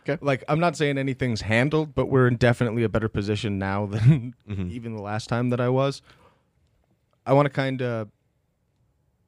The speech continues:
Speaker 2: I'm gonna, from out here, gonna try to put together an idea of where these things might have come from to, like, be able to get the manager and, uh, the guys in the butchery place and whatever else.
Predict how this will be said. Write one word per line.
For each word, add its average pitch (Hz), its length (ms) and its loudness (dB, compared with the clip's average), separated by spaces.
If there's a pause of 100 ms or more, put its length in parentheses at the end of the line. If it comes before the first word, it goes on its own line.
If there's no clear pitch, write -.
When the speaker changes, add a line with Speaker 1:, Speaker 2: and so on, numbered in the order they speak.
(160)
Speaker 2:
I'm 131 80 2
gonna, 123 460 4
from 135 160 0
out 117 160 0
here, 117 160 0
gonna 107 180 -4
try 107 220 0
to 101 100 0 (320)
put 120 160 -2
together 110 340 2
an 107 80 2
idea 101 240 0
of 98 120 -2
where 104 120 4
these 98 220 0
things 104 240 0
might 101 80 2
have 95 120 0
come 104 180 0
from 107 220 -2
to, 95 180 0
like, 92 280 -2
be 110 80 2
able 98 140 4
to 95 80 2
get 92 120 -2
the 95 60 0
manager 101 680 0 (160)
and, 90 480 -2 (760)
uh, 82 320 2
the 69 140 -6
guys 98 280 2
in 95 100 -2
the 82 280 -2 (760)
butchery 107 460 2
place 110 360 0
and 113 120 -2
whatever 110 260 2
else. 107 240 -2